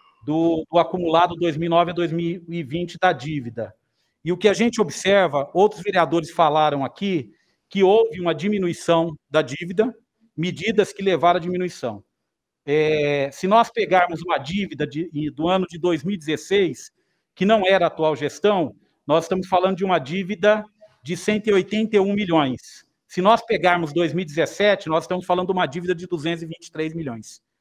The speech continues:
Ou seja, o início dessa gestão aumentou a dívida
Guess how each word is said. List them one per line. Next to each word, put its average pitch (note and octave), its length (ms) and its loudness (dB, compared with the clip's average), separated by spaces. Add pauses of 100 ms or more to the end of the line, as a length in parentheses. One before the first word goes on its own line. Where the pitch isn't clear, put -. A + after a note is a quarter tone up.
(220)
Ou D#3+ 100 2
seja, E3+ 380 0
o D3 80 0
início F3+ 420 -2
dessa D#3 300 -2
gestão F3+ 540 -2 (260)
aumentou G3+ 800 4
a D3 80 -4
dívida A#2 540 -8